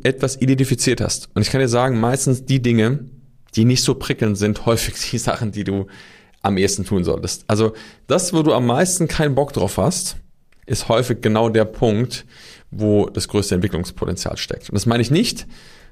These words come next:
mh, mach nur die Dinge, die sich schlecht anfühlen. Aber häufig ist es zum Beispiel so, dass gerade, sagen wir mal, im Bereich Business Sachen wie, "Ah, ich mache jetzt Content, ich mache jetzt irgendwie, ne, ich nehme jetzt eine Podcast-Folge auf oder ich mache jetzt irgendwas auf Instagram."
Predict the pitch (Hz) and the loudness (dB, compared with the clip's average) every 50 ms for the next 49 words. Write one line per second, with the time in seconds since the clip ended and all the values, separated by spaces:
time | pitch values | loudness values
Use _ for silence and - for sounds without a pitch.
0 | - - - 127 127 127 127 127 123 123 120 - - - - - - - - - | -20 -8 -4 0 0 2 2 2 0 -2 -6 -12 -18 -20 -20 -20 -20 -20 -12 -4
1 | - 113 113 - - 160 170 143 135 117 147 143 139 127 123 117 117 113 - - | -2 -2 -2 0 2 2 2 2 2 2 2 0 0 0 -2 -2 -2 -4 -2 -2
2 | 127 131 - - 87 - - - - - - - - - - _ - 107 113 107 | -2 -2 0 -2 -4 -4 -4 -6 -8 -8 -10 -12 -16 -20 -8 _ -2 0 0 2
3 | 104 131 135 131 - 123 120 110 107 - - 113 107 - - 104 92 98 101 95 | 2 2 2 2 0 -2 -2 -4 -4 -4 -2 -2 -4 -2 -4 -6 -4 -4 -2 -2
4 | 101 95 - - - - 90 95 95 92 92 - - - 92 92 90 87 87 85 | -2 -2 -4 -8 -8 -4 -2 0 0 0 -2 -4 -8 -10 -8 -8 -6 -6 -6 -8
5 | - - 90 90 - - 92 - - 113 110 107 107 104 101 - - - - - | -8 -8 -10 -8 -8 -10 -10 -4 -2 -2 0 0 0 -2 -2 -2 -6 -10 -14 -20
6 | - - - - - - - - - 110 104 110 110 98 92 98 95 92 95 95 | -20 -20 -20 -20 -20 -20 -18 -4 -4 -2 -2 -2 -4 -4 -4 -4 -2 -2 -2 -4
7 | 92 - - - - _ - - _ _ - _ 110 107 110 110 82 - - - | -6 -10 -16 -20 -20 _ -20 -20 _ _ -12 _ -8 -4 -2 -2 -4 -2 -4 -4
8 | 107 98 101 - - - 110 104 - 104 - 165 - - - 110 101 - - 98 | -4 -4 -6 -6 -4 -4 -4 -2 -2 -4 -6 -6 -8 -8 -6 -4 -4 -2 -2 -4
9 | 92 - - - - 95 101 98 95 98 98 95 95 95 120 156 143 - 139 127 | -4 -4 -6 -8 -6 -6 -6 -4 -4 -2 -2 -2 0 0 0 0 0 0 -2 -2
10 | 107 104 101 - 113 - - 92 85 - - 85 85 - - - - - 117 113 | -2 -4 -2 -2 -4 -2 -2 -4 -4 -2 -4 -4 -4 -4 -6 -8 -6 -2 0 0
11 | 98 98 - 113 104 - 107 101 - 80 101 101 95 95 92 - - - - - | 0 0 -2 -4 -4 -4 -4 -4 -4 -2 -2 -2 -2 -2 -2 -2 -4 -2 -2 -4
12 | 98 - 92 92 90 | -4 -2 -4 -4 -4